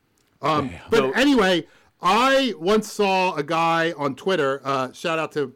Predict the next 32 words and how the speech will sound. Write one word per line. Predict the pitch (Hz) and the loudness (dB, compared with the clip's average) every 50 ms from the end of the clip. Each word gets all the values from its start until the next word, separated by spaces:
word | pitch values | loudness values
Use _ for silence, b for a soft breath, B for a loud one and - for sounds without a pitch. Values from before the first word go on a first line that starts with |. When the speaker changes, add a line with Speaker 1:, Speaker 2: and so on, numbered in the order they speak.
| _ 139 | _ -6
Speaker 1:
uh, | 139 131 123 113 104 | -4 -4 -4 -4 -6
David | 101 101 - 156 156 143 139 - | -8 -6 -6 -6 -4 -4 -6 -10
Thorpe, | - - - 151 147 143 143 - 123 | -10 -6 -2 -2 0 0 -2 -4 -6
a, | 113 110 110 110 113 117 | -6 -6 -6 -6 -8 -8
a | 113 110 117 117 _ _ _ _ - | -8 -8 -10 -14 _ _ _ _ -10
music | 127 135 127 131 135 - | -10 -8 -6 -8 -8 -6
writer. | 127 123 117 113 113 107 107 - 110 | -4 -6 -4 -4 -4 -6 -8 -10 -10
He | 139 | -10
doesn't, | 151 151 117 110 120 - _ _ | -8 -8 -8 -8 -12 -20 _ _
I, | - 135 127 - _ _ | -14 -14 -14 -14 _ _
who | 131 151 226 | -4 -4 -2
I | 254 | -2
Speaker 3:
Yeah, | 180 90 78 - _ - | -2 -4 -6 -10 _ -8
Speaker 1:
like, | 139 160 160 143 - - | -4 -2 -2 -2 -2 -2
Speaker 3:
at | 139 151 151 - - | 0 0 0 0 0
R. | 147 170 170 120 98 95 160 | 0 2 2 2 2 2 0
Speaker 1:
Yeah, | 190 180 170 165 156 156 | 0 0 0 -2 0 0
Speaker 3:
He's | 170 185 180 | 0 0 0
our | 170 170 170 | 0 0 0
buddy. | 147 | 2
Speaker 1:
A | 156 | 0
R | 165 165 | 0 0
R, | 156 143 - b b b | -2 -4 -6 b b b
another | 165 175 208 226 233 208 208 196 | -4 -2 -2 0 0 -2 -2 -4
three | 208 - - 190 202 196 | -4 -10 -10 -8 -8 -8
character | 202 - - 170 170 170 170 165 - 165 151 143 127 | -8 -6 -4 -4 -2 -2 -4 -6 -6 -8 -6 -6 -8
Twitter | - - 165 165 156 147 117 | -10 -10 -10 -8 -8 -8 -8
handle, | 117 127 120 113 110 107 107 107 104 _ _ _ _ _ _ | -8 -10 -10 -10 -10 -12 -12 -14 -16 _ _ _ _ _ _
uh, | 113 117 113 107 104 | -10 -8 -8 -8 -8
like | 110 123 120 104 - | -8 -10 -10 -10 -8
me. | 147 156 151 131 110 - b b b b b b | -6 -6 -6 -6 -8 -12 b b b b b b
Um, | 135 135 143 139 127 117 - | -4 -2 -2 -2 -2 -6 -8